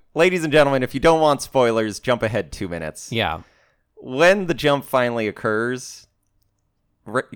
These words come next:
Speaker 1: Ken has built, like, a ramp that is, like, sixty feet tall.
Speaker 2: Mm-hmm.
Speaker 1: And he's gonna jump this thing across the Canadian U S border. He's gonna jump it over,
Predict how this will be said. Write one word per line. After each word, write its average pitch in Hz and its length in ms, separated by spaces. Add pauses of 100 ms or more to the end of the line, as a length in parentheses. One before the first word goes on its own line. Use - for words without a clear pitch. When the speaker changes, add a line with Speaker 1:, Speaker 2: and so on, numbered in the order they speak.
Speaker 1:
Ken 147 280
has 127 220
built, 123 400
like, 107 220
a 98 120
ramp 101 480 (100)
that 101 120
is, 92 220
like, 95 560
sixty - 1120
feet 113 360
tall. 113 640 (380)
Speaker 2:
Mm-hmm. 104 520
Speaker 1:
And 101 500
he's - 840
gonna 107 240 (100)
jump 110 360
this 110 240
thing 107 180
across 98 720 (200)
the 104 80
Canadian 98 640
U 98 160
S 95 140
border. 95 360
He's 98 160
gonna 90 140
jump 87 240
it 95 80
over, 87 480